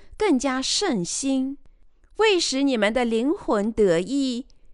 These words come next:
你们是要尽可能完全地看清真实的自我。你们是要尽可能经常地聆听水和圣灵的福音。你们的自尊在神教会里常受到伤害吗？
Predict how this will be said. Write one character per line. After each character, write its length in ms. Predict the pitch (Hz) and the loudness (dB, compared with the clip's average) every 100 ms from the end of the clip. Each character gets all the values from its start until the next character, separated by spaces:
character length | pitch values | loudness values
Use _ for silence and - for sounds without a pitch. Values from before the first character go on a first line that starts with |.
| - - | -10 0
你 160 | 302 | 2
们 120 | 285 | 4
是 200 | 339 381 | 2 0
要 180 | 359 370 | 0 2
尽 300 | 349 466 349 | 0 0 0
可 180 | 285 269 | 2 0
能 260 | 220 226 240 | 2 0 -2
完 340 | 240 247 233 320 | 2 2 4 0
全 300 | - 220 226 | 0 -2 0
地 140 | 247 | -2
看 300 | - 427 226 | -2 -2 -2
清 360 | - 285 262 262 | -2 -2 -2 -2
真 280 | - 370 359 | 0 2 2
实 240 | 381 - | 0 -2
的 140 | 196 196 | 0 -2
自 240 | - 302 | -2 -4
我。 520 | 240 202 175 156 156 - - - - - - - | 0 2 0 0 -6 -14 -20 -20 -20 -20 -20 -2
你 140 | 277 269 | 2 4
们 160 | 254 | 2
是 220 | 277 302 | 0 0
要 240 | 285 294 269 | 2 2 2
尽 260 | - 403 | 0 2
可 200 | 311 247 | 2 2
能 200 | 202 202 | 2 0
经 300 | 214 381 415 | 0 -2 -2
常 240 | 453 320 202 | -2 0 0
地 100 | 233 | 0
聆 280 | 214 202 233 | 0 -2 -2
听 340 | 339 320 339 | 0 0 0
水 240 | - 214 | 0 0
和 220 | 190 208 226 | 0 -2 -2
圣 280 | - 381 | 0 0
灵 140 | 226 208 | 0 0
的 100 | 190 | -4
福 300 | - 175 180 | -4 -6 -4
音。 400 | 233 262 277 294 - - - - | -2 -2 -2 -6 -12 -20 -20 -2
你 140 | 277 277 | 2 2
们 160 | 269 | 2
的 140 | 311 294 | 2 0
自 220 | 415 311 | 0 -2
尊 340 | 339 339 349 | 0 0 0
在 220 | 349 285 | 0 0
神 260 | 247 226 220 | 0 -2 -2
教 260 | 277 339 277 | 0 0 0
会 200 | 311 262 | -2 -2
里 180 | 240 | -4
常 260 | 240 254 202 | -4 -4 -4
受 160 | 214 285 | -2 -2
到 140 | 185 | -2
伤 360 | 208 302 285 285 | 0 0 0 0
害 200 | - 330 | 0 2
吗？ 440 | 277 277 277 311 | 2 0 -2 -8